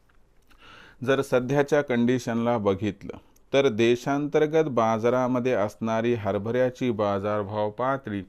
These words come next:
ही पाच हजार दोनशे पासून पाच हजार आठशे च्या दरम्यान. प्रथम हे बघूयात की मार्च महिन्यात देशांतर्गत बाजारामध्ये आता हरभऱ्याचा बाजारभाव नक्की कसा राहणार.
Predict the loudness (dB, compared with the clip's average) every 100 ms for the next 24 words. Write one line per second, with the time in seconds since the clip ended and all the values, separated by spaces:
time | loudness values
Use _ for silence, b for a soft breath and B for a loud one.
0 | B B B B -2 -2 0 0 0 -2
1 | -4 -2 0 0 -2 -4 -4 -6 -4 -4
2 | -2 -4 -4 -4 -6 -4 -2 -2 -2 -4
3 | -8 -4 -2 -2 -6 -8 -8 -8 -6 -6
4 | -4 -4 -6 -6 -10 -12 -20 B B B
5 | -2 0 -4 -4 -4 -4 0 0 0 -4
6 | -4 -10 _ -4 -4 -2 -4 -4 -6 -8
7 | -8 -8 -6 -8 -6 -6 -6 -8 -8 -6
8 | -6 -4 -4 -4 -6 -6 -4 -2 -2 -4
9 | -4 -6 -6 B B B -2 0 0 -2
10 | -2 -2 -2 -4 -4 -6 -4 -4 -4 -2
11 | -2 -4 -8 -6 -8 -8 -6 -6 -4 -6
12 | -4 -4 -4 -6 -10 -14